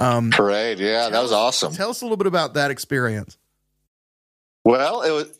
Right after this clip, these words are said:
Speaker 2: it was awesome, but it was a cold. <laughs> So
Speaker 1: Yeah.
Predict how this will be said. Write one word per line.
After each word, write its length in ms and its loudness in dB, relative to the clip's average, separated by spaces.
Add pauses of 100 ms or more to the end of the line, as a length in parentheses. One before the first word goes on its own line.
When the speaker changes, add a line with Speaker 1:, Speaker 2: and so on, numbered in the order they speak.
Speaker 2:
it 60 6
was 140 4
awesome, 300 2
but 100 4
it 20 0
was 120 -2
a 40 -2
cold. 720 -2
<laughs> 80 -10 (340)
So 240 0
Speaker 1:
Yeah. 400 -2